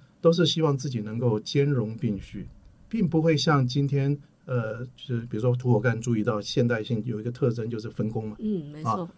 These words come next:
Speaker 1: 大学当中也开始分得越来越细，所以 specialization，啊，专业化就变成今天大学的一个很，很重要的一种磨练人的一种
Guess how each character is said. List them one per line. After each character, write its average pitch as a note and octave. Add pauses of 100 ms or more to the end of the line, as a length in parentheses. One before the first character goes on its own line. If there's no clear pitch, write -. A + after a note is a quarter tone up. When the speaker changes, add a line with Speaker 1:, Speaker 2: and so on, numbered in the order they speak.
Speaker 1:
大 F3
学 C#3+
当 C#3+
中 C#3+
也 A2+
开 -
始 -
分 B2
得 A#2
越 A2+
来 G#2
越 G#2
细， - (360)
所 E3
以 E3 (280)
specialization， D#3 (260)
啊， F#2+ (140)
专 D3+
业 C#3
化 B2
就 A#2
变 A2+
成 G#2
今 C#3
天 C#3+
大 C3
学 A#2+
的 G#2
一 A2
个 A2
很， A#2+ (100)
很 B2
重 D#3+
要 D3
的 A#2+ (380)
一 C#3+
种 G#2
磨 B2+
练 F#3
人 A#2
的 D3
一 C#3
种 G#2